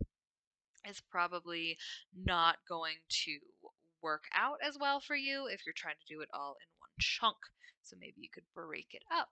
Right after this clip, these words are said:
or do some smaller projects, things like that. Good. All right, next, let's talk about Mars in Taurus. So Mars in Taurus,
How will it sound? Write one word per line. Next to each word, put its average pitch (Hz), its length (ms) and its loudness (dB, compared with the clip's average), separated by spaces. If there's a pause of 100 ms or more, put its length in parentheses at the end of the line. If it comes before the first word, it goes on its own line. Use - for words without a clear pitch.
or 165 140 -16
do - 200 -16
some - 200 -10
smaller 240 580 -4
projects, - 640 -12
things - 240 -20
like - 220 -20
that. - 140 -4 (1900)
Good. - 400 -16 (880)
All 196 200 2
right, 180 300 4 (140)
next, 311 460 10
let's 330 160 4
talk 311 100 2
about 294 240 8
Mars 190 400 6
in 185 120 -6 (240)
Taurus. 180 380 4
So - 260 -4
Mars 220 360 4
in 220 140 -6
Taurus, - 840 -6